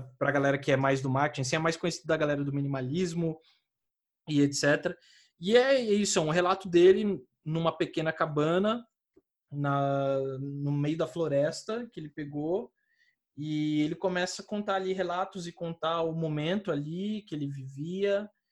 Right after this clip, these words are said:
e por aí vai. Então é um livro muito bacana, se você gosta dessa questão do minimalismo, de entender que você precisa de muito menos pra viver do que você imagina, né?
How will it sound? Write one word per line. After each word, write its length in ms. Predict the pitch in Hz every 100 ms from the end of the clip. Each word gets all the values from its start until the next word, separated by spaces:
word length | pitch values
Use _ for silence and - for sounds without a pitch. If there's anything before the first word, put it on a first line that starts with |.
| _ _ -
e 80 |
por 180 | 143 165
aí 140 | 165 165
vai. 220 | 135 135
Então 300 | 127 147 151
é 40 |
um 100 | 165
livro 260 | 165 156 151
muito 420 | 151 160 190 220
bacana, 600 | 226 - - 185 202 254 _ _ _ _ _ _ _
se 140 | - 170
você 300 | 165 - 208
gosta 1000 | 180 160 156 151 156 - - 233 294 - _ _ _ _
dessa 300 | 143 143 175
questão 500 | - 160 - - 160
do 100 | 165 165
minimalismo, 920 | 160 170 170 175 170 151 139 127 127
de 140 | 127
entender 400 | 135 147 139 143
que 100 | 143
você 220 | 147 139 151
precisa 320 | 151 - 143
de 100 | 147
muito 360 | 143 156 -
menos 720 | 165 147 147 160 165 165 - - _ _ _
pra 140 | 139 135
viver 280 | 135 135
do 100 | 143
que 120 | 143 143
você 360 | 147 147 156
imagina, 580 | 147 151 170 143 127 120 123 _ _ _
né? 240 | 123 127